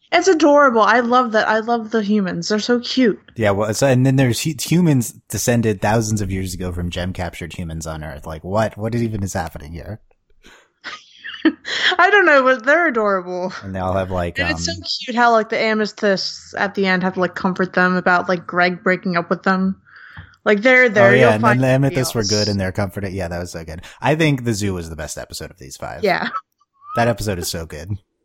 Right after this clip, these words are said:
Speaker 1: It's a, yeah, it's so great.
Speaker 2: That's
Speaker 1: So
Speaker 2: the f-
Speaker 1: I, I, I, I, uh, t-, was talking to Dylan and I was like, uh, oh, I meant, like, s-, sort of, like,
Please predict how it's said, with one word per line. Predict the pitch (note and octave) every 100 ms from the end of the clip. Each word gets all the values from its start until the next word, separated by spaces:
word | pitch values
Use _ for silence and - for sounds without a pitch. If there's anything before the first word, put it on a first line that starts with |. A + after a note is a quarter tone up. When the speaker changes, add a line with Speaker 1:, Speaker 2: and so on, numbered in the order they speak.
| _ _ -
Speaker 1:
It's | B3+
a, | C#4+ A3+ -
yeah, | B3+ A3 G#3
it's | -
so | A3+
great. | G#3 F3+ F3+ F3+
Speaker 2:
That's | G#3+ G3
Speaker 1:
So | A3
Speaker 2:
the |
f- | A3+ -
Speaker 1:
I, | A3+ B3 -
I, | B3+ B3+
I, | B3+ B3+
I, | B3 B3
uh, | A#3+ A3+ A3 G#3+ - _
t-, | B3+
was | A#3 A3
talking | A#3 A3+
to | G#3+
Dylan | F#3+ F#3+ F#3
and | F3+ F3+
I | F3+
was | F3+
like, | F3+ - _ - G3+
uh, | G#3
oh, | G#3+ G#3+
I | A3
meant, | A3+ B3 A#3
like, | G#3
s-, | F#3 - - - -
sort | F#3 - G#3
of, | F#3+
like, | F#3 F3+ -